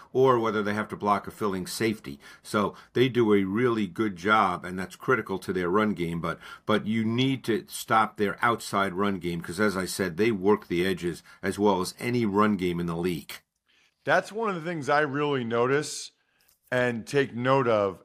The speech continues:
Speaker 2: as it relates to a head coach, a co-, uh, coordinator, and a position coach.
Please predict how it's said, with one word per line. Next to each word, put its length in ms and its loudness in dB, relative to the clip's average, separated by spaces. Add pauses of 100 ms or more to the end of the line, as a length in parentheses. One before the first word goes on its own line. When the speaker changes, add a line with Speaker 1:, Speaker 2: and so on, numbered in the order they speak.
Speaker 2:
as 220 2
it 60 -4
relates 420 -2
to 180 -2
a 60 2
head 260 -2
coach, 560 0 (420)
a 60 -10
co-, 300 -2
uh, 380 4
coordinator, 840 0
and 160 2
a 320 2
position 420 -6
coach. 460 0